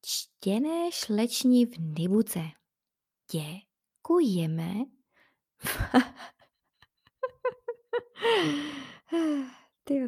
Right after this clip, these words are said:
to je rostomilý. Znova, já to nedám prostě. <clears throat>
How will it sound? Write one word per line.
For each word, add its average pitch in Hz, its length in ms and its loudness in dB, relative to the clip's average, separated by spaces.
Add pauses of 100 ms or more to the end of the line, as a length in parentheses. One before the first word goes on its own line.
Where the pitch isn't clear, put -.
to 240 60 -4
je 220 80 -2
rostomilý. 202 640 -4 (200)
Znova, 233 360 6 (240)
já 226 80 0
to 214 140 2
nedám 175 300 0
prostě. 180 440 -8 (220)
<clears throat> 262 60 6